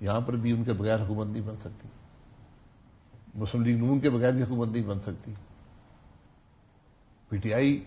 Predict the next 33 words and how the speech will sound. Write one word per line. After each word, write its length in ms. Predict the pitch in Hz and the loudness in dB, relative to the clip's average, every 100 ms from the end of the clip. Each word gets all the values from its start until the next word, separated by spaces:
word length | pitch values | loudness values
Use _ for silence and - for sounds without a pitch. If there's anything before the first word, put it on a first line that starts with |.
| - | -2
जिससे 240 | 120 156 | 2 6
मिल 200 | 131 123 | 6 6
जाए 120 | 120 120 | 4 4
हुकूमत 240 | 113 117 | 2 2
बन 200 | 104 104 | 2 0
जाएगी। 340 | 104 95 85 101 - - 85 - - - - - - - - - - _ _ _ _ _ - | 0 -2 -6 -12 -14 -20 -20 -20 -20 -20 -20 -20 -20 -20 -20 -20 -20 _ _ _ _ _ -6
तो 140 | 143 - - | -6 -6 -2
आज 240 | 151 170 - - | 2 2 2 -6
अपनी 220 | - 156 | 0 0
सियासत 300 | - 113 147 | 2 0 2
को 100 | 135 | 2
एक 120 | 117 | 0
तरफ 220 | 123 107 | 0 -2
रख 160 | 101 - | -4 -6
दें, 180 | 107 92 - - - - 120 | -8 -8 -14 -20 -20 -6 -2
अपनी 200 | 131 147 | 2 4
इन 100 | 123 | 4
कुर्सियों 320 | 120 147 139 | 2 2 4
को 60 | |
एक 120 | 127 110 | 4 4
तरफ 240 | 131 120 | 4 6
रख 160 | 107 151 | 4 2
दें, 160 | 165 - - - - | 0 -2 -14 -14 0
मुल्क 220 | 120 123 | 4 6
की 80 | 127 | 6
बात 260 | 101 92 - | 6 4 2
करें। 300 | 98 87 87 - - - - - - - | -4 -6 -10 -16 -20 -20 -20 -20 -14 -2
और 100 | 131 | 4
वो 320 | 135 170 170 | 8 10 10
एक, 400 | 143 151 - - - - - - - - - - | 8 4 4 -6 -16 -20 -20 -20 -20 -20 -10 -2
जिस 140 | 127 - | 2 6
तरह 120 | 147 | 8
ये 300 | 147 113 | 8 4